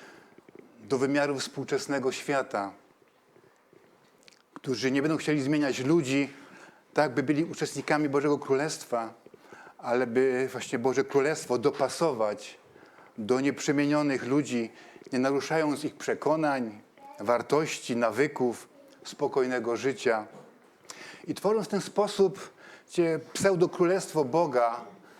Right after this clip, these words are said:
stworzonego na obraz i podobieństwo człowieka. Czytamy, że ci fałszywi prorocy, nauczyciele będą wprowadzać zgubne nauki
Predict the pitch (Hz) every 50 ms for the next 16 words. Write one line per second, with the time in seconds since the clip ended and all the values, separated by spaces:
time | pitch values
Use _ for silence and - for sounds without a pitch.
0 | - - - - - - 151 143 131 143 143 147 156 156 139 139 143 139 135 135
1 | 135 135 143 - 139 139 143 123 147 139 - - 143 - 135 127 127 127 123 139
2 | 139 120 - - 123 120 - 139 127 127 135 131 123 - - 95 90 87 - -
3 | _ _ _ _ _ - - - - - - - _ _ _ _ _ - - -
4 | _ _ _ _ - - - - - - - _ - - - - - - - -
5 | - - - 151 - 220 226 214 202 190 185 190 208 - 185 180 165 - - 202
6 | 190 190 175 - 165 160 160 160 165 151 123 - - 135 127 123 120 - - 120
7 | 117 113 - 131 117 - - 143 151 156 147 131 123 110 - - - - - -
8 | - - - - - - 131 135 143 135 - 151 143 131 139 127 143 139 123 113
9 | 110 107 110 143 156 127 131 139 131 127 135 147 160 151 147 - - 123 120 117